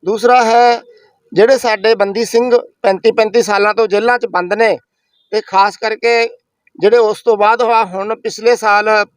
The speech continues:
ਭਗਵੰਤ ਮਾਨ ਦੀ ਸਰਕਾਰ ਨੇ ਝੂਠੇ ਕੇਸ ਪਾ ਕੇ ਭਾਈ ਅੰਮ੍ਰਿਤਪਾਲ ਸਿੰਘ, ਜਿਹੜੀ ਕਿ ਵਾਰਸ ਪੰਜਾਬ ਦੀ ਜਥੇਬੰਦੀ ਦੀਪ ਸਿੱਧੂ ਸ-, ਨੇ ਬਣਾਈ ਸੀ, ਉਹ ਰਜਿਸਟਰ ਹੈ। ਉਹਦੇ,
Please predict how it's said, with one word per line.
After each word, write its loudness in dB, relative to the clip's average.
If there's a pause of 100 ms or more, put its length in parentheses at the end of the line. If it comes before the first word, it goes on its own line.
ਭਗਵੰਤ 0
ਮਾਨ -2
ਦੀ -8
ਸਰਕਾਰ -2
ਨੇ 0
ਝੂਠੇ -6
ਕੇਸ -2
ਪਾ -2
ਕੇ -4
ਭਾਈ -2
ਅੰਮ੍ਰਿਤਪਾਲ -2
ਸਿੰਘ, -8 (640)
ਜਿਹੜੀ 2
ਕਿ 0
ਵਾਰਸ 0
ਪੰਜਾਬ 0
ਦੀ -10
ਜਥੇਬੰਦੀ -6
ਦੀਪ -10
ਸਿੱਧੂ -10
ਸ-, -18 (180)
ਨੇ 0
ਬਣਾਈ -2
ਸੀ, -8 (640)
ਉਹ 4
ਰਜਿਸਟਰ -2
ਹੈ। 2 (400)
ਉਹਦੇ, 2